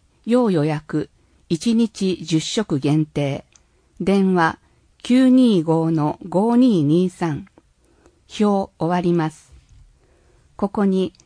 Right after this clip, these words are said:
各食堂の略地図があります。子ども食堂は子どもたちの居場所として、子どもに無料または低額で食事を提供するところです。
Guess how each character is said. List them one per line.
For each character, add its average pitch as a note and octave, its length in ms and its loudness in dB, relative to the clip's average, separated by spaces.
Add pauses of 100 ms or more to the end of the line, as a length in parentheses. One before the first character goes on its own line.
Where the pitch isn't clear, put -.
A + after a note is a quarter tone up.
(120)
各 A3+ 360 -6
食 G#3 360 -4
堂 G3+ 260 -2
の F3+ 320 -2
略 F#3 340 -4
地 C4+ 200 -2
図 G3 140 -4
が G#3 140 -6
あ E3 60 -4
り D3 120 -2
ま C3+ 160 -4
す。 - 240 -20 (2750)
子 A#3 120 -4
ど D4+ 100 2
も D4+ 120 4
食 D4 280 -4
堂 F3 240 -2
は C#3 200 -4 (200)
子 G#3+ 120 -4
ど B3+ 100 2
も C4+ 120 2
た A#3+ 160 -4
ち G3 120 -4
の E3 120 0
居 D#3+ 100 -2
場 F#3+ 120 -2
所 F#3+ 160 -8
と F3+ 120 -10
し - 140 -12
て、 - 260 -10 (340)
子 G3+ 120 -2
ど A#3+ 120 0
も A#3+ 140 2
に A#3 220 -2
無 F3 180 -2
料 G3+ 440 -2
ま F3 160 -6
た G#3 180 -4
は D#3+ 140 -6
低 G3+ 260 -4
額 G#3+ 260 -6
で F#3+ 160 -6
食 G3 300 -8
事 A3+ 140 -6
を A3 100 -4
提 G#3+ 240 -6
供 A3 220 -6
す - 120 -10
る F#3+ 140 -4
と E3+ 120 -8
こ E3+ 120 -8
ろ E3 120 -6
で D3+ 140 -8
す。 - 200 -20